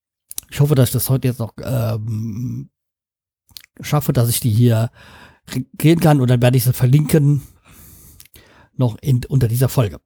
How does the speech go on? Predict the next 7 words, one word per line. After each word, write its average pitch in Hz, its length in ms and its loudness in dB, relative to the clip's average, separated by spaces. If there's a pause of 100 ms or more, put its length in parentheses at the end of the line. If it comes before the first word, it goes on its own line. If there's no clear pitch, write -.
(1160)
Ansonsten 160 440 2
wird's 156 180 0
nachgereicht. - 500 -6 (600)
Als 170 1400 -6
letztes, - 1000 -2 (400)
beziehungsweise 147 480 0
vorletztes, - 1040 2